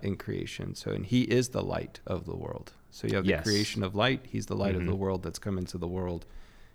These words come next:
Speaker 1: And, and there's probably a lot more we could say about that, but that's,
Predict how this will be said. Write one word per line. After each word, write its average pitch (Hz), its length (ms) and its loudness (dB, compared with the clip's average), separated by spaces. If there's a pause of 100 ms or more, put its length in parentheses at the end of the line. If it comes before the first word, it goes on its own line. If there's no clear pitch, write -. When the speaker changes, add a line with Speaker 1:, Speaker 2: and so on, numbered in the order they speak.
(300)
Speaker 1:
And, 104 240 2
and 110 100 2
there's 90 80 0
probably 104 460 6 (120)
a 233 80 -8
lot 113 180 4
more 113 120 4
we 107 100 4
could 101 140 -2
say 110 180 4
about 92 300 4
that, 104 320 0
but - 160 -4
that's, - 460 -2